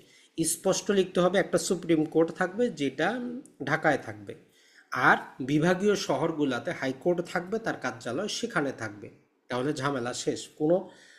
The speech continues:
মামলা দিয়ে এটা আটকানো যাবে না। আর একটা কথা মনে রাখবেন, কোনো মামলার রায় সংসদে আইন প্রণয়নকে বহিতকরণ, রহিতকরণ করতে পারে না। কোনো আদালতের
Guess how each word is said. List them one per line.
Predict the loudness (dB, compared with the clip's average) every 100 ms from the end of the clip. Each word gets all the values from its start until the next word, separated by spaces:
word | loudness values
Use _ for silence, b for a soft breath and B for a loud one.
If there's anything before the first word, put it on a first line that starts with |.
| B
মামলা | 2 4 4
দিয়ে | 2 -2
এটা | -4 -4 -2 0
আটকানো | 2 2 0 -2 -2
যাবে | -4 -4
না। | -8 -12 b b b
আর | -2
একটা | 2 4
কথা | 4 4
মনে | 4 6
রাখবেন, | 6 4 4 4
কোনো | 6 6
মামলার | 6 8 8 6 4
রায় | 2 4 2
সংসদে | 0 0 0 2 2 2
আইন | 4 4 4
প্রণয়নকে | 2 2 2 2 2 2
বহিতকরণ, | 2 4 6 6 4 4 4 2
রহিতকরণ | 4 4 4 4 6 4
করতে | 4 0 0
পারে | 0 0 -2
না। | -6
কোনো | 2 6
আদালতের | 8 6 6 4 4 0